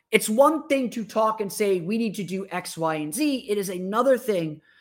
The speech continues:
against one of the top teams in the league, maybe the best team in the league to start the season. And yeah, I know Boston's struggling a little bit right now,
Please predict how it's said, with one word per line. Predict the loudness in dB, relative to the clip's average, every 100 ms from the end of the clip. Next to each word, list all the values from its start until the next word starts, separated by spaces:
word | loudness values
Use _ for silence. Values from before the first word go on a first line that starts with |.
| _ _
against | 0 2 2 -2 -8 _ -10
one | 0 4 6
of | 6
the | 4
top | 4 0 0
teams | -4 -6 -6
in | -8
the |
league, | -10 -6
maybe | -2 -2 0
the | 0
best | 0 -2 -4
team | -6 -4
in | -4
the | -4
league | -4 -6
to | -6
start | -4 -4
the | -6
season. | -4 -2 0 -2 -2
And | -10
yeah, | -8
I | -4
know | -4
Boston's | -2 -2 -4 -10
struggling | -2 0 0 -4
a | -8
little | -4 4 6 8
bit | 6
right | 6 4
now, | 2 0